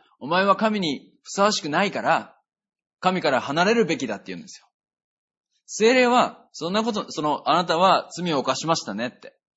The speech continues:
でも、その罪を神は許そうとしておられますって。「許してくださいます」って。神のもとに行って、許しをいただこうじゃないですかって。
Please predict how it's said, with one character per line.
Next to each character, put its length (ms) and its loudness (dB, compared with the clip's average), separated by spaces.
で 180 2
も、 440 0
そ 160 -6
の 80 -4
罪 260 -6
を 140 -2
神 220 -4
は 60 -4
許 220 -6
そ 140 -6
う 60 -6
と 80 -10
し 80 -12
て 60 -12
お 80 -10
ら 120 -8
れ 80 -12
ま 120 -12
す 160 -20
っ 40 -20
て。 100 -20
「許 40 -14
し 120 -14
て 80 -12
く 80 -16
だ 80 -14
さ 120 -8
い 60 -10
ま 140 -12
す」 180 -12
っ 20 -20
て。 100 -20
神 220 -6
の 80 -8
も 80 -10
と 120 -10
に 100 -8
行 80 -10
っ 40 -20
て、 300 -8
許 140 -8
し 160 -6
を 80 -6
い 20 -10
た 120 -6
だ 100 -4
こ 100 -8
う 60 -4
じ 60 -8
ゃ 20 -6
な 120 -6
い 40 -10
で 100 -16
す 80 -18
か 180 -20
っ 60 -20
て。 80 -20